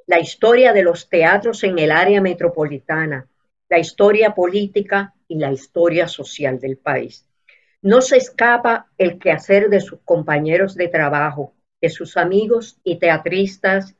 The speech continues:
y, y allegados de todas las ramas del arte escénico, todo visto desde su óptica de experiencia individual. Este libro, como he dicho,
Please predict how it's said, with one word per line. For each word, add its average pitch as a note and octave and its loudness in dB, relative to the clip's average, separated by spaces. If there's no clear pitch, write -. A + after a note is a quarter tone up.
y, - -16
y F3 4
allegados F3 2
de D#3 0
todas G3+ 2
las D3+ -2
ramas E3 -2
del D3 -2
arte D3+ -4
escénico, C#3+ -10
todo B3 6
visto A#3 -2
desde E3+ 0
su E3 -6
óptica G3 -2
de E3+ -2
experiencia D#3+ 0
individual. D#3 -2
Este C4 2
libro, A3+ 4
como F3 0
he G3 4
dicho, F#3+ -4